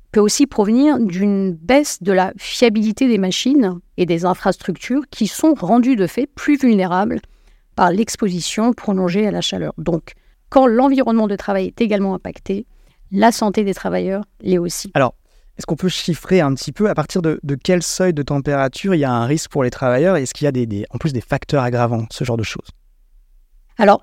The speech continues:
Speaker 1: ces risques peuvent apparaître, d'après l'Institut national de recherche et de sécurité, dès vingt-huit degrés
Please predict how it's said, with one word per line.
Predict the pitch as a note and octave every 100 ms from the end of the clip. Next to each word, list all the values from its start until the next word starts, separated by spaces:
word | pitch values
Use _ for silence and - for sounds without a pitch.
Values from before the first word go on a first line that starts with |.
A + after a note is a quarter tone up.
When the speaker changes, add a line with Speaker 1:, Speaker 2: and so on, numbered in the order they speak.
| -
Speaker 1:
ces | C4 - B3+
risques | A3 E4 - G#3
peuvent | G#3+ G3+
apparaître, | F#3+ G3 A3 C4 - -
d'après | F#3 D#3+ G#3+ - C4
l'Institut | A3 G#3 G3 - F#3
national | F3 - F#3+ F#3+
de | E3+
recherche | E3 F3 - G3+ G3 E3
et |
de | D3+
sécurité, | D#3 - F3+ G3 D#3 D#3+ G#3 C#4 _ _ _ _ -
dès | D#3 C4+
vingt-huit | A#3+ A3 - F3+
degrés | F3 F3+ F3+